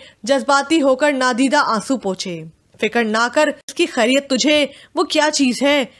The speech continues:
मनहूस, Facebook, आहो वही, वहाँ से मिल जाएगी, क्योंकि अपनी तस्वीर वहीं चिपकाता है। अकल का अन्ना इतना है कि नवेद मुझे बता रहा था कि गद्दी पर बैठकर तस्वीर खींची तेरे इस लड्डू ने।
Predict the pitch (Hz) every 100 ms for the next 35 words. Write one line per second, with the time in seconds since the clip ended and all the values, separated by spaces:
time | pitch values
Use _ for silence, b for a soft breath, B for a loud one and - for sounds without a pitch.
0 | b 226 233 262 311 311 b b _ 311
1 | 302 214 208 190 _ b - 254 339 277
2 | 214 202 208 170 B B 214 277 339 330
3 | 403 254 269 226 190 175 190 170 B B
4 | B 349 339 403 - 269 262 339 294 -
5 | 294 339 240 240 320 254 - 202 190 226
6 | 208 165 156 _ _ - 226 247 247 226
7 | 233 240 220 - 262 285 302 294 B B
8 | - 392 277 240 285 311 - b - 294
9 | 370 220 202 220 202 196 202 185 156 156
10 | _ _ 220 226 196 247 269 220 247 254
11 | - 302 285 B B - 277 - 320 330
12 | 285 247 320 339 320 339 - 226 190 262
13 | 226 185